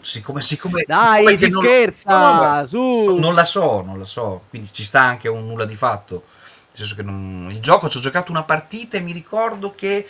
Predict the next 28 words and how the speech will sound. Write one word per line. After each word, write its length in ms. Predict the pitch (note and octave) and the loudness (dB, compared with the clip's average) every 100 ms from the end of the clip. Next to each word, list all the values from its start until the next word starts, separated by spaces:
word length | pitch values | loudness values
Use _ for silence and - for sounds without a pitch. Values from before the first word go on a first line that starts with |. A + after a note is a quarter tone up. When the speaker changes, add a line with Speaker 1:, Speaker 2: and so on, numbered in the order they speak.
| - - | -18 -12
Speaker 1:
non 140 | F#3 | -10
ci 80 | - | -10
ho 40 | |
più 100 | - | -12
giocato. 500 | F#3 - F2 E2+ E2 _ _ _ _ _ _ _ _ _ | -12 -10 -10 -12 -18 _ _ _ _ _ _ _ _ _
<laughs> 0 | |
Quindi, 640 | - F3+ - F#3 B2+ A#2 - - - - | -2 -2 2 0 0 -6 -12 -18 -18 -12
quindi 180 | D3 C3 | -8 -6
non, 200 | A#2 A2 | -8 -10
non 100 | A2 | -10
lo 60 | |
so. 160 | G#2+ - | -8 -8
Speaker 2:
Senti, 300 | G3 F#3 F3 | -8 -8 -10
ma 200 | F3 F3 - _ _ _ | -8 -10 -14 _ _ _
qual 160 | - B3 | -6 -6
è 60 | |
quella 200 | - C#3+ | -2 -2
frase 280 | C3+ D3+ C3+ | 0 -2 -2
che 120 | C3 | -4
dici 220 | C3 C3 B2+ | -6 -6 -4
sempre 440 | D3 C#3+ C3 C3 | -4 -4 -4 -2
quando 680 | B2+ C#3 C3+ C3+ C3 C3 B2+ _ _ _ | -2 -4 0 0 2 0 -6 _ _ _
facciamo 420 | - C3+ - C#3+ | -12 -8 -4 -2
una 140 | C#3 C3+ | -2 0
mossa 340 | C#3+ C3+ D3 | -2 -2 -6
contro 360 | B2+ C#3+ C3 C#3 | -2 -4 -2 -6
di 100 | C3 | -4
te, 300 | C3+ D3+ | -2 -2